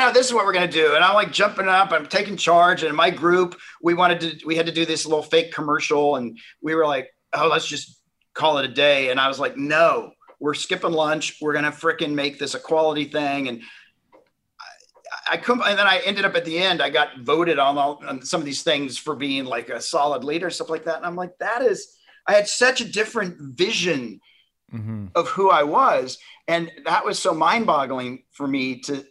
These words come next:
Speaker 1: to see that, oh, I actually was stepping up into leadership. Oh, I do take charge. Oh, I do show up. But I was pushing all that away and saying, "No, I don't do any of that."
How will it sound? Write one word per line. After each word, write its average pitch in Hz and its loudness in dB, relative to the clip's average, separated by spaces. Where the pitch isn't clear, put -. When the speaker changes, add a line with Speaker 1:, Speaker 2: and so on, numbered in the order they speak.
Speaker 1:
to 147 -10
see 139 -4
that, 131 -6
oh, 233 2
I 165 2
actually 165 -6
was 165 -2
stepping 135 -4
up 120 -6
into 117 -8
leadership. 107 -12
Oh, 165 2
I 135 -6
do 151 -10
take 131 -6
charge. 101 -8
Oh, 160 2
I 147 -2
do 175 -6
show 139 -2
up. 95 -10
But 151 4
I 156 6
was 147 -4
pushing 170 -6
all 143 2
that 135 -2
away 135 -4
and 131 -10
saying, 135 -6
"No, 180 2
I 202 2
don't 196 -2
do 151 -6
any 147 -6
of 131 -10
that." - -16